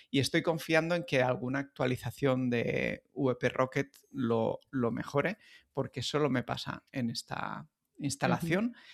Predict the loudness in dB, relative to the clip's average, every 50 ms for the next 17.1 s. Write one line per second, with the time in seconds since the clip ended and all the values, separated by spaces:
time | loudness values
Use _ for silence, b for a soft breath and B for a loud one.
0 | B B B B 2 4 6 6 8 8 6 6 6 4 4 2 4 4 6 6
1 | 6 4 4 2 0 -2 -4 -4 -2 -2 -4 -4 -4 -4 -6 -6 -8 -10 -12 -14
2 | _ _ _ _ _ -8 -6 -6 -6 -6 -8 -10 -12 -12 -10 -8 -4 0 0 0
3 | 0 2 0 0 0 0 0 0 0 2 0 0 0 -2 -4 -2 0 0 0 2
4 | 2 2 2 2 0 0 -2 -2 0 -2 -4 -2 -2 -4 -2 -2 -2 -2 -2 -2
5 | -2 -2 -2 -4 -4 -4 -4 -6 -6 -6 -6 -4 -4 -4 -4 -4 -4 -2 -2 0
6 | 2 2 2 0 0 -2 -2 0 0 0 -2 -4 -8 B B B B B 2 6
7 | 6 6 6 6 4 4 2 2 2 2 4 4 4 4 2 2 2 2 2 2
8 | 2 4 4 4 4 4 4 2 2 2 2 0 -2 -6 -8 -6 -6 -4 -6 -6
9 | -8 -12 -4 2 4 6 6 6 4 4 2 2 -2 0 -2 -2 0 2 2 2
10 | 4 2 2 2 2 2 2 2 2 4 4 2 2 2 0 -2 -2 -2 -2 -4
11 | -4 -6 -6 -6 -4 -2 2 2 4 4 4 4 2 2 -2 -2 0 0 0 2
12 | 2 2 2 2 2 0 -2 -2 -2 -4 -4 -4 -4 -4 -6 -6 -4 -4 -4 -2
13 | 0 2 2 2 2 0 0 0 0 2 2 2 0 -4 -6 -6 -6 -6 -4 -2
14 | 0 2 4 6 6 6 8 6 6 4 2 0 0 0 2 2 2 2 2 0
15 | -2 -6 -4 0 2 2 4 6 6 6 6 6 6 4 6 6 6 4 6 6
16 | 4 4 4 4 4 4 8 10 10 10 10 8 6 6 4 4 4 2 0 -2
17 | -4 -6